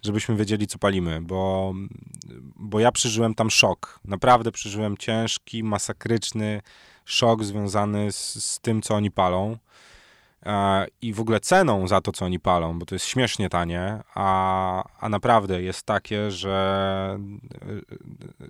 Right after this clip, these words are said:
że gdybym ja miał coś takiego tutaj, to bym w ogóle nie patrzył na alkohol, nie? Bo to jest, je-, ciężko to sobie wyobrazić w ogóle, no bo wyobraź sobie, że teraz stoisz na tarasie, nie? Jest godzina dziesiąta rano.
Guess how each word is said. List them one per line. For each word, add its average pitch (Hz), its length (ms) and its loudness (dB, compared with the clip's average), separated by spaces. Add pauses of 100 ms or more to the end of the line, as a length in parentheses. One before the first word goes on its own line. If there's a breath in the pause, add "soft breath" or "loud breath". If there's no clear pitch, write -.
że 104 240 -2
gdybym 101 320 0
ja 107 120 4
miał 101 160 2
coś - 160 -8
takiego 104 300 -4
tutaj, 101 400 0
to 95 100 -8
bym 95 160 -4
w 92 60 -10
ogóle 98 180 -2
nie 98 100 0
patrzył - 280 -4
na 98 60 0
alkohol, 98 460 -2
nie? 87 260 -8 (640 soft breath)
Bo 104 80 -4
to 107 100 2
jest, - 380 0 (260)
je-, 127 140 -2 (140)
ciężko 185 360 4
to 117 100 -4
sobie 120 200 2
wyobrazić 107 560 6
w 90 60 -8
ogóle, 90 280 2
no 101 80 4
bo 127 180 4
wyobraź 165 420 4
sobie, 156 240 2
że 131 120 0
teraz 143 300 2
stoisz 143 380 4
na 131 120 2
tarasie, 98 480 4
nie? 107 260 2 (760 soft breath)
Jest 131 260 2
godzina 127 720 6 (720)
dziesiąta 135 500 4
rano. 92 380 4